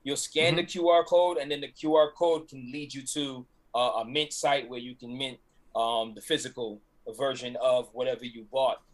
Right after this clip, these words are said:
Speaker 1: Um, there's a, there's a site that we use, I think it's called Nifty Drop. And Nifty Drop
Speaker 2: Okay.
Speaker 1: is really dope if you ever heard of them or researched them. They're really good with it because they attach the, the, the actual N F T to that actual painting. So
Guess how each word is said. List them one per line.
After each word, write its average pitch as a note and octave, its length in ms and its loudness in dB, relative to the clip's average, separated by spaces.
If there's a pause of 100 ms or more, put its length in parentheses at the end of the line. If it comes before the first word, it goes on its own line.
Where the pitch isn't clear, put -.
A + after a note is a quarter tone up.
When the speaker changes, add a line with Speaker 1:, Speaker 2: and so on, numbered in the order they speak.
(140)
Speaker 1:
Um, C#3+ 260 2
there's D#3+ 180 2
a, D3+ 320 2
there's D3+ 160 -6
a D3 160 -4
site F#3 300 -2
that E3+ 160 0
we D#3+ 100 -8
use, D#3+ 160 -4
I D#3 60 2
think D#3 200 -8
it's D#3 100 -10
called C#3+ 220 0
Nifty D#3+ 260 -8
Drop. C#3+ 300 2 (440)
And B2 100 -4
Nifty E3+ 240 0
Drop E3+ 240 6
Speaker 2:
Okay. D#3 80 6
Speaker 1:
is C3 120 -4
really C#3+ 180 -4
dope C#3 280 2
if C3+ 140 -10
you D3 80 2
ever C#3 180 0
heard D3 200 0
of B2 100 -14
them C#3+ 180 0
or B2 140 -4
researched D3 420 -2
them. D3+ 280 2
They're F#3 200 4
really E3+ 200 0
good C3 240 -6
with A#2+ 160 -18
it A2 180 -8
because - 300 -4 (400)
they F#3 220 2
attach D#3+ 520 0 (140)
the, B2+ 200 -6
the, B2 240 -4
the B2+ 160 -6
actual D#3 400 0
N E3 80 -2
F D#3 120 -2
T F#3 280 -12 (220)
to D#3+ 100 0
that C3+ 200 2
actual C3+ 300 -2
painting. B2+ 420 -12
So A2+ 340 -4